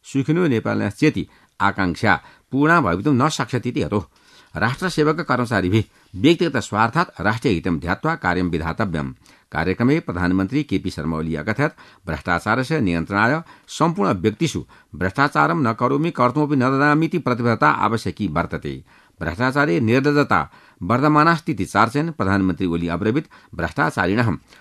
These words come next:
कस्मिन्नपि प्रपञ्चे न संरक्षितव्याः।'" प्रधानमन्त्री ओली अधिकार दुरुपयोग अनुसन्धान आयोग प्रभृतीनां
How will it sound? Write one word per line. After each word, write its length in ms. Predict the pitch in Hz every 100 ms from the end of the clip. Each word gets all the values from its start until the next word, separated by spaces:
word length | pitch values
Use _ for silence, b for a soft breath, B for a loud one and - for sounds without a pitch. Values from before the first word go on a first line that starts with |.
| b -
कस्मिन्नपि 420 | 135 202 190 104 95
प्रपञ्चे 580 | 90 90 117 123 175 - 98
न 180 | 123 160
संरक्षितव्याः।'" 1500 | - 104 107 113 101 82 - - 104 95 78 101 143 - b b b -
प्रधानमन्त्री 500 | 95 101 90 85 92
ओली 340 | 107 139 180 B B -
अधिकार 380 | 92 92 87 90
दुरुपयोग 420 | 98 110 135 147
अनुसन्धान 480 | 165 117 101 87 98
आयोग 340 | 98 101 95
प्रभृतीनां 640 | 95 95 101 175 120 82